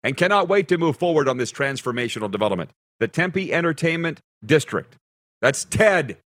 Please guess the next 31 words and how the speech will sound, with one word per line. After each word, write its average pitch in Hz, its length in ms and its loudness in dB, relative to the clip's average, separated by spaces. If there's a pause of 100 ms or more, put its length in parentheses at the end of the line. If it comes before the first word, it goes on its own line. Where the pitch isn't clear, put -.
(120)
T 170 100 4
E 175 280 -2
D, 156 260 0 (260)
Tempe 190 480 0
Entertainment 156 600 0
District, 127 340 0 (240)
will 120 100 2
be 135 140 2
a 127 60 4
huge 185 400 -2
win 131 380 -2
for 123 140 -4
this 120 200 0
community, 135 480 0
and 135 140 -2
we 135 140 0
have 127 180 2
a 123 140 2
no 196 420 2
doubt 151 380 2
that 127 180 -2
Tempe 175 340 -2
voters 135 440 2
will 120 160 2
agree. 135 320 2 (340)
Our 113 120 4
project 139 460 0
will 127 120 -4
turn 135 180 -4
a 127 60 0
landfill 127 760 -2